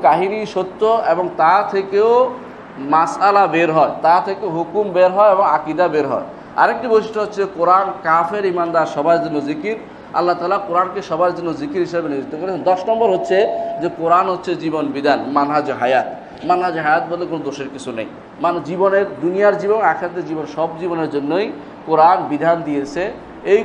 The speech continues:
কোরআনকে অবশ্যই সেই হিসাবে নিতে হবে। যদি দ্বিতীয় ওহী, প্রথমটা আমরা আলোচনা করলাম, সেটা কি? মাতলুব।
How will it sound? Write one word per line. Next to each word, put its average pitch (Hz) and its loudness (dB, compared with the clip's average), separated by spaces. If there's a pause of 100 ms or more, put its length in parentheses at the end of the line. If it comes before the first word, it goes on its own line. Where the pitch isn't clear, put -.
কোরআনকে 185 2
অবশ্যই 165 2
সেই 165 0
হিসাবে 156 -2
নিতে 147 -2
হবে। 131 0 (800)
যদি 233 0 (380)
দ্বিতীয় 247 0 (460)
ওহী, 240 -2 (100)
প্রথমটা 220 0
আমরা 190 4
আলোচনা 170 0
করলাম, 165 -4
সেটা 165 -2
কি? 175 -2
মাতলুব। 156 0